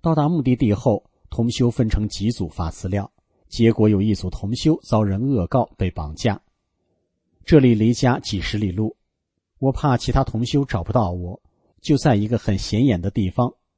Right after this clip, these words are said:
等别的同修上车，结果警察追上，把我和车都带走了。在家人和同修们的营救下，我绝食七天就出来了，但是以取保候审形式出来的，不是真放人。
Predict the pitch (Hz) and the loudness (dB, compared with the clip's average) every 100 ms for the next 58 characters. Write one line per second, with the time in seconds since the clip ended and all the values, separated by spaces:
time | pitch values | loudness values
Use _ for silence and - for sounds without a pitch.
0 | _ 104 90 98 104 - 101 101 110 - | _ -4 -2 -4 -4 -4 -6 -4 -4 -2
1 | 90 - 123 120 _ _ _ _ - 143 | -6 -2 -2 -4 _ _ _ _ -2 2
2 | 147 160 107 92 92 95 110 104 123 98 | 2 2 0 -2 -6 -6 -2 -2 -2 -4
3 | - _ - 120 143 104 - 104 - 143 | -8 _ -4 2 2 2 0 -4 0 0
4 | - 101 101 92 92 78 85 - _ _ | 0 -4 -2 -2 -4 -6 -8 -10 _ _
5 | _ _ _ _ _ _ _ - 117 113 | _ _ _ _ _ _ _ 2 2 4
6 | 131 120 104 101 110 - 101 113 123 104 | 4 4 4 0 -4 -6 -6 -2 -2 -2
7 | 95 87 85 101 107 90 107 104 _ _ | -2 -4 -6 -2 -2 0 -2 -4 _ _
8 | _ 117 113 - 113 - 120 - 151 160 | _ 0 0 2 0 0 -4 -4 0 0
9 | - - 95 - - 90 87 92 - _ | -2 -4 -6 -6 -8 -6 -6 -8 -12 _
10 | _ _ _ - 104 101 - 107 - 101 | _ _ _ -2 0 0 0 -2 -2 -2
11 | 95 - 104 90 - 120 95 90 - 87 | -2 -2 -2 -4 0 0 0 -6 -8 -8
12 | 92 101 - 95 82 98 - _ 104 - | -6 -8 -6 -6 -4 -6 -10 _ -6 -4
13 | 98 - 110 - 92 85 80 | -4 -2 -2 -2 -4 -6 -10